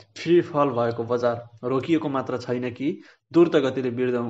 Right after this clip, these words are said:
वृद्धि हुने क्रम पनि सुरु भएको छ। नेप्से करिब दुई सय पच्चिस अङ्कले रिकभर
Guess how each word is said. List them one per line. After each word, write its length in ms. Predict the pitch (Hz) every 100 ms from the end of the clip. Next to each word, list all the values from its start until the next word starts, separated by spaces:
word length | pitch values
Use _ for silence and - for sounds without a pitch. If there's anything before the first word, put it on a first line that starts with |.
| 117
वृद्धि 280 | 127 131 127
हुने 260 | 123 131 135
क्रम 280 | 123 120
पनि 220 | 113 120 160 _
सुरु 280 | - - 120
भएको 320 | 110 104 101
छ। 220 | 107 101 101 - - _ _
नेप्से 300 | 127 139 -
करिब 280 | 156 147 147
दुई 120 | 147
सय 140 | 139 143 -
पच्चिस 320 | 139 139 170
अङ्कले 300 | 143 131 131 123
रिकभर 340 | 123 120 113